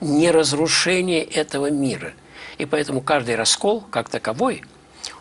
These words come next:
он рассматривается что? Как противление тому, что есть церковь. То есть, а что такое противление? Это гордыня, это нарушение смирения, то есть основных,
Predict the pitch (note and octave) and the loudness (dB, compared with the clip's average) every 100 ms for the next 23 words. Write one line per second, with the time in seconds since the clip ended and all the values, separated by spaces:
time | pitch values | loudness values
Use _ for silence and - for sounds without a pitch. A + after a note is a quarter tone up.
0 | - C#3 C3+ C3+ D3+ D#3+ E3 D3+ D3+ C#3+ | -4 -2 0 0 2 2 2 -4 -2 -6
1 | - F#2+ - A#2 - - D3 C#3 D#3 C#3+ | -4 -8 -2 -2 -2 -6 -4 0 -2 -2
2 | C3+ C3 G#2 D#2+ D2 - - - - _ | -4 -2 -2 -6 -10 -12 -14 -18 -20 _
3 | - - - G#2 A2 G#2 - F#2+ F2 F#2 | -20 -14 -6 -4 -4 -8 -8 -10 -8 -8
4 | - - - - - - - _ - - | -6 -6 -8 -12 -14 -14 -20 _ -20 -20
5 | - - - - - - - G#2+ - A2 | -20 -20 -20 -20 -20 -20 -8 -6 -4 -4
6 | A#2+ E3+ E3 C#3 C#3 A2+ B2 F#2+ D#2 - | 0 0 0 -4 -4 -4 -4 -4 -10 -14
7 | - - G2 G2 E2+ F2 E2 F#2+ - - | -12 -8 -6 -6 -8 -10 -10 -12 -14 -20
8 | - G#2 - G2+ G#2 - C3 B2+ - C3 | -14 -10 -6 -6 -2 -2 0 0 0 0
9 | C3+ G2 D#2+ - A2 - B2+ - A#2 G#2+ | -2 -4 -8 -6 -4 -2 0 2 2 -2
10 | G2+ D#3 F#3 C#3 - | -2 0 2 0 -4